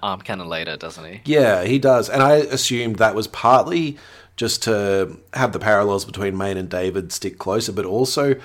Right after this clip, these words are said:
Speaker 2: it's just the model of arm cannon that gets installed. It's like, that's just the one you buy.
Speaker 1: Yeah. I mean, listen,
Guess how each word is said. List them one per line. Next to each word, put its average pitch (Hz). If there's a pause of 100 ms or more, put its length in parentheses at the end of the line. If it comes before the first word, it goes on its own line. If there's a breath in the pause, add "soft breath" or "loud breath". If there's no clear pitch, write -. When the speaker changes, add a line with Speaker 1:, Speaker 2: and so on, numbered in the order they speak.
(320 loud breath)
Speaker 2:
it's 135
just 127
the 117
model 98
of 98 (100)
arm 95
cannon 87
that 82
gets 85
installed. 85 (760)
It's -
like, 101
that's 110
just 120
the 110
one 98
you 90
buy. 85 (1080)
Speaker 1:
Yeah. 110 (800)
I -
mean, 98
listen, 95